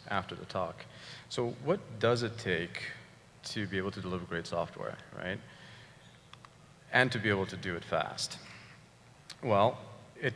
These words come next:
goes into a lot more than just your code, right? At the end of the day,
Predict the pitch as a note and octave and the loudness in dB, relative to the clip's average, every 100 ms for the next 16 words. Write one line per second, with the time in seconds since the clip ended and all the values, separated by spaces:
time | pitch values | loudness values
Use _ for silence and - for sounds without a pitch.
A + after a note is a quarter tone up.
0 | - D3 D#3 C#3+ C3+ B2 - A#2 A2+ A#2 | 2 4 6 4 0 -2 0 2 2 4
1 | G2 G2 G#2 A2+ A2 G#2 G#2 G2+ F#2 F2+ | 4 4 4 4 2 2 4 4 2 -2
2 | F#2+ F#2 F2 - - - - F#2+ F#2+ F#2 | 0 2 2 -2 -8 -16 -12 -4 0 0
3 | - E2 D2 E2+ - - - - - - | 0 -2 -2 -6 -12 -20 -20 -20 -20 -20
4 | - - - - F#2 - - - - - | -20 -20 -16 -6 -6 -6 -16 -20 -20 -20
5 | - - G#2+ A#2+ G#2 F#2 F#2+ E2+ | -20 -6 0 2 2 4 4 4